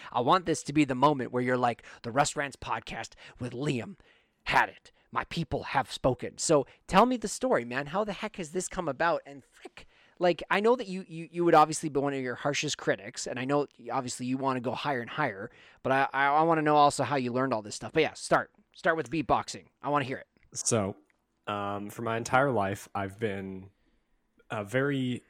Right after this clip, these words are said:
Speaker 2: musically interested person. Now, I
Speaker 1: Okay.
Speaker 2: don't, I don't think I'm a very good singer.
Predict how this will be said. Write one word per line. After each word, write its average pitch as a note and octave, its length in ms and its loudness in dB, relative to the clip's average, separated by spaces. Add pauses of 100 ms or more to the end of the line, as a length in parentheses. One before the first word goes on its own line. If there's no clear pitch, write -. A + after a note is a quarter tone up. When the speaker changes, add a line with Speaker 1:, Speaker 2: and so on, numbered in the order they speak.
(260)
Speaker 2:
musically D#3 720 0
interested A2+ 680 -4
person. - 500 -6 (220)
Now, G#2 360 -6
I C3 80 2
Speaker 1:
Okay. - 20 2
Speaker 2:
don't, E3+ 240 0 (120)
I D3 120 4
don't F#3+ 220 2
think A2+ 260 -2
I'm A#2 160 -2
a A2+ 40 -4
very A2+ 240 2
good A#2 200 -2
singer. B2 460 0